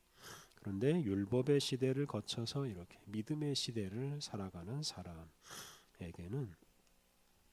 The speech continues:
이, 더 이상 이 율법이, 이런 초등교사가 필요하지 않습니다. 믿음의 사람은 더 이상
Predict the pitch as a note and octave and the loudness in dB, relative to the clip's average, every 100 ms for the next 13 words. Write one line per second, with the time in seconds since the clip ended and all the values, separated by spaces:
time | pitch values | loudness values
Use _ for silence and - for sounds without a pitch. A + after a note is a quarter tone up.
0 | _ - - - - - - - G2 E2+ | _ -20 -20 -20 -20 -20 -18 -10 -10 -10
1 | D#2 - - G#2 A2+ A2 G#2 F3 B2+ G#2+ | -14 -8 0 4 4 4 2 -2 -2 0
2 | G2+ A#2 A2 G#2+ F2 - - - - F2 | 2 0 2 2 0 -8 -16 -18 -14 -12
3 | F2 - C3+ C3+ A2+ F2+ - F2 C3+ G3 | -2 2 6 6 4 0 -4 -2 0 0
4 | - - - _ - - - - B2 E2+ | -4 -18 -20 _ -20 -16 -6 -2 0 -2
5 | D#2+ - B2 F2 - G2 F#2 - - _ | -4 -6 -6 -6 -6 -8 -14 -20 -20 _
6 | - - - _ _ _ - _ _ - | -20 -20 -20 _ _ _ -20 _ _ -20
7 | - - - _ B2 G#2+ A2 G#2 - G2+ | -20 -20 -20 _ 2 6 8 6 6 4
8 | G2 A#2 G3+ A3+ G2+ G2 G2 B2+ F#3 G#3+ | 2 2 2 0 -4 -4 -2 0 0 0